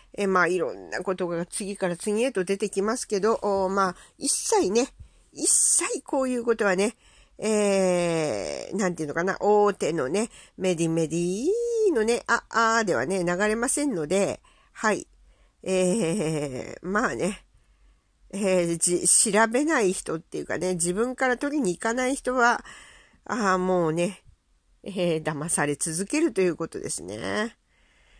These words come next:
はい。一回詐欺に遭っといてね、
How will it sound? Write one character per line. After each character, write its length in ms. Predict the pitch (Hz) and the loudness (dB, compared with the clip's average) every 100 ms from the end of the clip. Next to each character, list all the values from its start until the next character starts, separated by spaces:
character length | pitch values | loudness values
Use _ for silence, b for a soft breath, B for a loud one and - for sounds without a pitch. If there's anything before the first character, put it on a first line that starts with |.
| b | b
は 320 | - - 208 262 | -16 -2 2 2
い。 60 | |
一 240 | - 214 - | 0 -8 -4
回 200 | 208 180 | 0 2
詐 200 | 175 208 | 2 2
欺 180 | 254 247 | 2 2
に 180 | 208 - | 2 0
遭 80 | |
っ 80 | 190 - | -4 -4
と 120 | 170 | -4
い 60 | 160 | -2
て 140 | 147 | -2
ね、 260 | 190 240 | 0 0